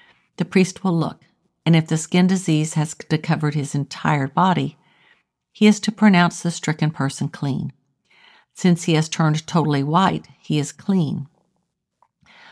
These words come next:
But whenever raw flesh appears on him, he will be unclean. When the priest examines the raw flesh, he must pronounce him unclean.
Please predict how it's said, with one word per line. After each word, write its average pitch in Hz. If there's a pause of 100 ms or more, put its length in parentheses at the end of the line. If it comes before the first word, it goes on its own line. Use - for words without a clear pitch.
(140)
But -
whenever 175
raw 185
flesh 165
appears 170
on 151
him, 143
he 151
will 156
be 156
unclean. 156 (800)
When 180
the 170
priest 190
examines 180
the 165
raw 175
flesh, 156
he 175
must 160
pronounce 156
him 156
unclean. 156